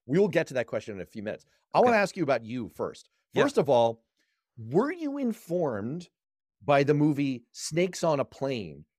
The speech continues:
Speaker 1: when you took your approach to naming your podcast? 'Cause it feels like you're really giving, you know what you're gonna see if you go to see Snakes on a Plane?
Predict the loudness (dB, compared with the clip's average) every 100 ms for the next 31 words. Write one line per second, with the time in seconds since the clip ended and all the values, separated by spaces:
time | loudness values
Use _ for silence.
0 | -2 0 0 0 -2 0 2 2 0 2
1 | 2 2 -6 -14 -8 -2 -2 -2 -2 -4
2 | 0 0 0 0 -4 -6 _ _ _ 2
3 | 2 4 4 4 2 2 0 0 0 0
4 | 0 -2 -6 -6 0 2 2 2 0 2
5 | 0 -2 -6 -6 -8 -8 0 0 0 -6
6 | -8 -8 -8 -8 -6 -6 -8